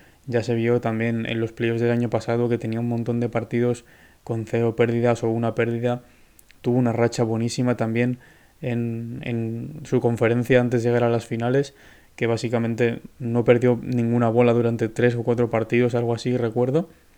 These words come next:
Pero bueno, muy, muy interesante también. Bueno, eh, también, pues, Chris Paul demostrando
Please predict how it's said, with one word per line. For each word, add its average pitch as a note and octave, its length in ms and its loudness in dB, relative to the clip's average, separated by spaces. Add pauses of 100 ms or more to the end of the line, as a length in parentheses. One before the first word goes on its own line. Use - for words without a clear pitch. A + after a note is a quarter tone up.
(600)
Pero A#2+ 140 2
bueno, A#2 200 2
muy, A#2 180 2
muy B2 280 4
interesante A#2 500 0
también. A2+ 400 -2
Bueno, A2+ 220 -6 (800)
eh, A2+ 140 0
también, A2+ 480 -2 (100)
pues, A2 300 -4
Chris A#2 240 -10
Paul B2 180 0
demostrando A#2+ 640 0